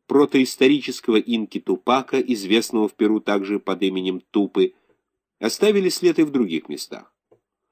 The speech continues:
Оба этих персонажа занимают видное место в преданиях полинезийцев.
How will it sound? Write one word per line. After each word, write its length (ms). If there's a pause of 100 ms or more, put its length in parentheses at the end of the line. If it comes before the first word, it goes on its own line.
(420)
Оба 340
этих 260
персонажа 640
занимают 500
видное 420
место 400
в 60
преданиях 580
полинезийцев. 800